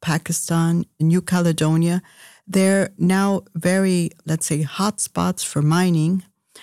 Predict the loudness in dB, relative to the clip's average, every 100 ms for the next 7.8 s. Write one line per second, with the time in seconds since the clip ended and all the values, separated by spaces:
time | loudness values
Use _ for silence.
0 | -20 _ _ 0 2 2 2 2 2 0
1 | 0 0 0 -2 -2 -2 -4 -2 -2 0
2 | 0 0 0 0 2 0 0 -2 -2 -2
3 | -2 -2 0 0 0 0 0 0 -2 -2
4 | -2 -2 -6 -8 -6 -6 -4 -4 -2 -2
5 | -2 -2 0 2 0 -4 -6 -4 0 0
6 | 0 -2 -2 -2 0 2 0 0 0 0
7 | -2 -6 0 0 0 -2 -6 -8